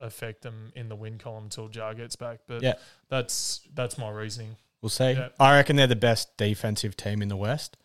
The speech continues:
Speaker 1: Mm-hmm.
Speaker 2: You've got former,
Speaker 1: Mm.
Speaker 2: just gone, defensive
Speaker 1: Yeah.
Speaker 2: player of the year. Year before that was Marcus Smart.
Speaker 1: Mm-hmm.
Speaker 2: You got the likes of, um, Steven Adams as well. Like, they're,
Speaker 1: Yeah.
Speaker 2: yeah,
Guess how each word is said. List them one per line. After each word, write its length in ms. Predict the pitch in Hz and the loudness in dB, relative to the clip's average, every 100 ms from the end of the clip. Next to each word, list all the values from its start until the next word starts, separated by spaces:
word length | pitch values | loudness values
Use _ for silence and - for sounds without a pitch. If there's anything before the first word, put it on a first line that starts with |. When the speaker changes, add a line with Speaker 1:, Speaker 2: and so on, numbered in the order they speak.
| _ 131 | _ -10
Speaker 1:
Mm-hmm. 200 | 127 147 | -8 -6
Speaker 2:
You've 100 | 113 104 | 0 4
got 200 | 104 - _ | 4 2 _
former, 560 | - 120 120 117 113 107 _ _ _ _ _ - | 2 6 8 8 6 2 _ _ _ _ _ -16
Speaker 1:
Mm. 60 | 135 | -4
Speaker 2:
just 160 | 117 - | -2 2
gone, 320 | 117 139 196 _ | 4 2 -2 _
defensive 360 | 117 120 117 117 | -4 -2 0 0
Speaker 1:
Yeah. 40 | |
Speaker 2:
player 160 | 127 113 | 4 4
of 60 | 110 | 4
the 80 | 110 | 2
year. 260 | 131 175 - - | 2 -2 -8 -6
Year 140 | 107 | -4
before 260 | 104 - 101 | -4 -2 2
that 220 | 120 - | 2 0
was 120 | 117 | -6
Marcus 360 | 113 101 - - | -6 -6 -8 -8
Smart. 380 | - 113 139 - - 123 | -6 -2 -2 -4 -16 -14
Speaker 1:
Mm-hmm. 120 | 147 - | -14 -10
Speaker 2:
You 80 | 110 | -4
got 120 | 107 | -4
the 80 | 101 | 0
likes 380 | 104 104 98 - | 2 2 2 -2
of, 360 | 101 98 95 - | -2 -4 -8 -8
um, 520 | 110 101 95 95 92 92 _ _ _ _ _ | -4 -4 -4 -8 -12 -16 _ _ _ _ _
Steven 340 | - 113 101 | -4 -2 0
Adams 320 | 101 123 139 107 | -2 0 -2 -4
as 120 | 98 | -4
well. 220 | 104 135 | -2 -2
Like, 160 | 110 90 | -2 -4
they're, 240 | 104 98 - | -4 -4 -6
Speaker 1:
Yeah. 220 | 107 | -4
Speaker 2:
yeah, 20 | 98 | -4